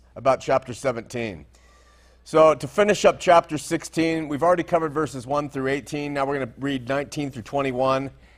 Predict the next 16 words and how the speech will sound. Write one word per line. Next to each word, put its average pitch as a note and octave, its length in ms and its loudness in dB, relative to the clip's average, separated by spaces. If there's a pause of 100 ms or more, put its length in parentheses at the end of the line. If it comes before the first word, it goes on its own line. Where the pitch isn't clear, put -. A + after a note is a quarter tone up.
(800)
"And E3 280 2
the D3+ 80 6
great F3+ 540 2
city D#3 760 4
was D3 300 0
divided D#3+ 760 6
into C#3+ 380 -4
three E3+ 420 -2
parts, - 880 2 (1120)
and D3+ 220 0
the C#3+ 60 0
cities F#3+ 580 2
of E3 240 0
the E3 80 4
nations E3 640 -2
fell, D#3 680 8